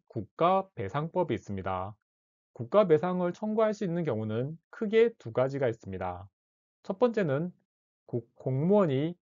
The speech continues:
위법한 행위를 한 경우입니다. 국가배상법 제이 조에 관련 규정이 있습니다. 그리고 두 번째 경우는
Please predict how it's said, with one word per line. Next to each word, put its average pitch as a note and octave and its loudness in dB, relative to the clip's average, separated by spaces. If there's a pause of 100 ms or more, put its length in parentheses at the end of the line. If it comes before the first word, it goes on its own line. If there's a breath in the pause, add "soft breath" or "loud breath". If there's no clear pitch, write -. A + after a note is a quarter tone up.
(120)
위법한 E3 0
행위를 F3 0
한 F3+ -2
경우입니다. G2 -6 (440)
국가배상법 C#3 0 (140)
제이 C3 0
조에 D#3 4
관련 A2 -2
규정이 A2+ -4
있습니다. F#2+ -8 (760)
그리고 D#3 4 (140)
두 B2+ -2
번째 G#3 2
경우는 A2 -4